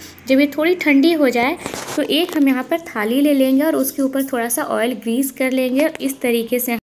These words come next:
डो को एक शेप दे देंगे। तो यहाँ पर मैंने स्क्वायर शेप दे दिया है और इसे चाकू से कट कर लेंगे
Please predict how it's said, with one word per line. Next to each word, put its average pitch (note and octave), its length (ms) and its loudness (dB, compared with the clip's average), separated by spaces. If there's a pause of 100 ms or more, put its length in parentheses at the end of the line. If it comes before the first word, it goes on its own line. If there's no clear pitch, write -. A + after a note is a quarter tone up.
(580)
डो C4 280 6
को C4+ 160 2
एक D4+ 220 4
शेप B3 380 2
दे G#3+ 140 2
देंगे। G3 540 -6 (760)
तो A#3 80 -8
यहाँ A3 200 -4
पर C4 120 -2
मैंने B3+ 240 0
स्क्वायर A3+ 340 -4
शेप B3+ 240 0
दे A#3+ 200 0
दिया A#3+ 240 -4
है C#4 220 -6 (400)
और A#3+ 120 2
इसे C#4 260 0 (200)
चाकू A3+ 380 -2
से C4+ 220 -2 (200)
कट A3+ 280 -4
कर A3 160 -2
लेंगे A3+ 460 -2